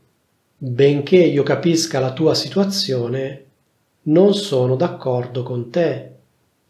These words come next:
Non posso dire: "Benché capisco la tua situazione, non sono d'accordo con te". Cioè, sì, eh, c'è gente che lo dice, ok, ma è un errore, è anche un errore piuttosto brutto.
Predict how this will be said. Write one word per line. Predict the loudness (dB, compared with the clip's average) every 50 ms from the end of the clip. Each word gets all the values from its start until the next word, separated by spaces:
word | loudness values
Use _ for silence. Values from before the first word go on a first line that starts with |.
| _ _
Non | -6 -6 -6 -2
posso | 0 2 2 2 2 0 -4 -6 -4
dire: | -4 -2 -2 0 0 0 0 -2 -4 -6 -12 -20 _ _ _ _ _ _ _ _ _
"Benché | -6 -4 -2 0 0 0 2
capisco | 2 0 -2 -2 -2 -4 -4 -4 -4 -4 -2
la | -2
tua | -2 -2 -2 -2
situazione, | -2 -4 -6 -6 -6 -8 -8 -6 -8 -6 -2 -2 0 0 0 0 0 -2 -2 -4 -4 -6 -10 -14 -20 _ _
non | -4 0 2 4 4 6 4 2
sono | 2 0 2 4 4 4
d'accordo | 4 2 0 -2 0 2 2 2 2 0 -2 -2
con | 0 -2 -2 -2
te". | -4 -6 -8 -8 -8 -10 -12 -16 -20 _ _ _ _ _ _ _ _ _ _ _ _ _ _
Cioè, | -8 -4 -4 -2 -2 -4
sì, | -2 0 0 0 0 -2 -6 -8
eh, | -8 -6 -6 -6 -4 -4 -4 -6 -6
c'è | 0 4 4 4
gente | 6 6 6 6 6 6 6
che | 6 6
lo | 6 6 6
dice, | 6 4 2 2 0 -2 -2 -2 -2 -2 -2
ok, | -2 -4 -4 -4 -4 -2 0 0 0 0 -2 -4 -2
ma | -2 -2 0 0 -2 -4 -6 -6
è | -6 -4
un | -2 0 2
errore, | 2 2 4 4 4 4 4 4 2 0 -4 -6 -8 -10 -12
è | -10 -8
anche | -6 -6 -4 -2 0
un | 0
errore | 0 2 2 2 4 4 2 2
piuttosto | 0 -6 -6 -4 -4 -4 -4 -4 -6 -4
brutto. | -2 0 0 0 0 -2 -4 -8 -10 -8 -8 -8 -8 -10 -14 -18